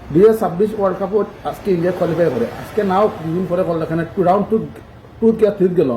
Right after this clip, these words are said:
না ইন্ডিয়া। হুম, এটা শেষ। সাতাশে তো এটা এএফসি না এএফএক্স একটা টুর্নামেন্ট হইব, এগুলোর মধ্যেও আমরা ইন্ডিয়া কোয়ালিফাই করতে পারছি না। তে সপ্তাহ পরে এই গোল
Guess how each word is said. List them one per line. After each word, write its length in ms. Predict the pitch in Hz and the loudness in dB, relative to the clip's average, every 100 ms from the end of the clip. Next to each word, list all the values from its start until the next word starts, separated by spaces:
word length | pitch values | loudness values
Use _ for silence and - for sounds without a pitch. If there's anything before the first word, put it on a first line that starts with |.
| 110 | -4
না 60 | - | -6
ইন্ডিয়া। 220 | 120 113 107 - - - | -8 -8 -8 -16 -18 -6
হুম, 160 | 180 160 - - - - | -6 -6 -12 -20 -12 -2
এটা 140 | 180 180 | 0 2
শেষ। 220 | 156 151 - - - - - - - - - | 0 0 -6 -18 -20 -20 -20 -20 -20 -8 -2
সাতাশে 280 | 170 208 226 | 2 4 4
তো 80 | 220 | 4
এটা 120 | 208 196 175 - - - | 4 2 0 -8 -20 -6
এএফসি 680 | 214 226 226 220 220 - 214 202 | 0 0 2 0 -2 -6 -4 -2
না 60 | 190 | -2
এএফএক্স 580 | 196 190 180 185 185 - | 0 0 0 -2 -8 -6
একটা 140 | 180 180 165 - | 0 0 0 -2
টুর্নামেন্ট 340 | 185 185 185 170 | -2 0 0 -2
হইব, 120 | 147 147 | -4 -2
এগুলোর 200 | 180 190 | 0 0
মধ্যেও 220 | 190 185 175 | 2 2 2
আমরা 140 | 170 175 175 151 | 2 0 -2 -4
ইন্ডিয়া 180 | 165 170 | -2 0
কোয়ালিফাই 260 | 151 147 143 | 0 0 -2
করতে 140 | 131 131 | -4 -6
পারছি 180 | 117 113 | -8 -8
না। 60 | 113 - - - - - - | -12 -16 -20 -20 -20 -12 -2
তে 100 | 175 - - - - - - - - - - - - - | -2 -2 -8 -14 -14 -14 -14 -14 -14 -14 -14 -14 -12 -4
সপ্তাহ 300 | 214 208 - 240 | -2 0 2 2
পরে 180 | 185 185 196 - - - - - - - - - - - - | 2 0 0 -6 -16 -16 -16 -16 -16 -18 -18 -18 -20 -8 2
এই 140 | 233 220 | 4 6
গোল 120 | 196 | 6